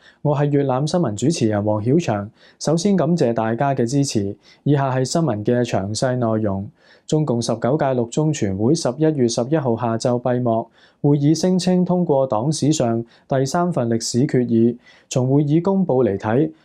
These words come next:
中共黨魁習近平地位被大幅提高，決議鋪陳習近平長期執政嘅核心地位。有外媒認為，咁樣顯示咗習近平時代全面來臨。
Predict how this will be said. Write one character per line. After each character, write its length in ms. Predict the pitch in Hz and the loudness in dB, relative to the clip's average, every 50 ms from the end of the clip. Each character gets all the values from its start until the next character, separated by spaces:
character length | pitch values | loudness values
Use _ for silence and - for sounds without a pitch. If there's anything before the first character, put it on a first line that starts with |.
| _ _ | _ _
中 160 | - 165 160 143 | -2 0 0 2
共 160 | 131 120 120 | 0 0 0
黨 200 | 120 113 131 151 | 0 0 -2 0
魁 220 | 147 170 165 160 | 0 0 0 0
習 180 | 156 147 120 117 - | 0 0 -2 -2 -2
近 180 | 123 113 117 | -2 -2 -2
平 240 | 110 113 104 104 107 | -2 -2 -4 -2 -2
地 160 | 113 117 117 | 0 0 2
位 240 | 117 120 117 117 117 | 2 2 0 0 0
被 220 | 117 120 120 117 | 0 0 0 2
大 180 | 113 117 113 113 | 0 0 -2 -2
幅 160 | 110 - 156 156 | -2 -2 -4 -2
提 220 | - 107 95 101 | -2 -4 -4 -2
高， 320 | - 151 151 151 160 165 - _ _ _ _ _ - | 0 0 2 2 0 -2 -4 _ _ _ _ _ 0
決 140 | 175 170 160 | 2 2 2
議 180 | 143 151 165 165 | 2 2 2 2
鋪 200 | 175 185 190 190 | 2 0 0 0
陳 280 | 170 - 107 107 110 | 0 -2 -4 -4 -2
習 180 | - 131 120 123 | -2 -2 -2 -2
近 180 | - 127 127 | -2 -4 -2
平 220 | 120 117 104 107 104 | -4 -4 -4 -4 -4
長 320 | - - 107 101 107 110 | -4 -4 -4 -4 -4 -4
期 80 | - 117 107 110 | -2 -2 -2 -2
執 140 | 110 165 156 | -2 -4 -4
政 220 | - - 135 127 127 | -2 -4 -4 -2 0
嘅 160 | 135 131 123 | 0 0 0
核 120 | 113 117 | 0 -2
心 260 | 113 - 156 151 156 143 | -2 -2 -2 -2 0 0
地 160 | 131 113 113 | 0 0 0
位。 340 | 110 113 113 113 113 117 - _ - - - _ - | 0 0 0 0 -2 -2 -4 _ -18 -20 -14 _ 0
有 140 | 147 156 | 0 2
外 200 | 160 160 143 139 | 2 2 0 0
媒 120 | 139 123 107 | 0 0 0
認 260 | 104 110 131 127 123 | 0 0 0 0 0
為， 320 | 120 107 101 101 107 110 - _ - _ _ - | 0 0 0 -2 -4 -6 -10 _ -20 _ _ -4
咁 80 | 175 180 196 | 0 2 2
樣 100 | 196 185 | 2 2
顯 180 | 147 139 151 175 | 2 2 2 2
示 260 | 170 - 135 127 127 | 2 2 0 0 0
咗 220 | 123 131 135 165 | 0 0 0 0
習 200 | 170 143 131 123 - | 0 -2 -4 -4 -2
近 180 | 127 123 123 | -2 -2 -2
平 180 | 110 117 101 104 | -2 -4 -4 -4
時 300 | 107 - 110 107 107 110 | -4 -2 -2 0 0 0
代 100 | 120 120 117 117 | 0 2 0 0
全 240 | 113 - 113 104 104 | 0 -2 -2 -4 -2
面 200 | 107 113 113 110 | 0 0 0 0
來 100 | 110 98 95 98 98 | 0 0 -2 -2 -2
臨。 220 | 101 98 98 101 | -2 -2 -4 -6